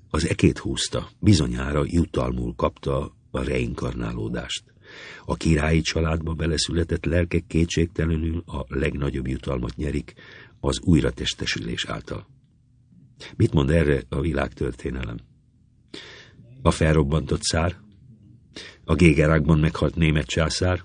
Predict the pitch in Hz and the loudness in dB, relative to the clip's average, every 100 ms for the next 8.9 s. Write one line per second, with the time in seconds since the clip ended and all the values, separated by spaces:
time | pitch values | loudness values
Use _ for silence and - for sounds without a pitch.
0 | - - - - _ - - 85 98 98 | -10 -20 -20 -20 _ -16 -2 6 8 8
1 | - 87 90 85 82 87 85 76 92 107 | 6 6 6 6 6 2 0 0 0 0
2 | - - - - _ - - - - - | -4 -20 -20 -20 _ -20 -20 -20 -20 -12
3 | - 80 76 76 101 101 92 80 78 76 | 2 4 4 4 6 8 8 6 4 2
4 | - 87 85 76 73 - 82 80 76 90 | 0 2 2 2 0 -2 -2 -2 2 2
5 | 78 82 85 87 - - _ _ _ _ | 4 2 2 0 -6 -20 _ _ _ _
6 | 147 143 - - - - 117 87 82 - | -20 -18 -16 -16 -16 -10 4 6 8 8
7 | 80 78 78 87 - - - - - 127 | 6 6 2 -2 -6 -12 -16 -14 -12 -14
8 | - - - - - 82 82 87 98 | -14 -16 -16 -12 2 6 8 6 6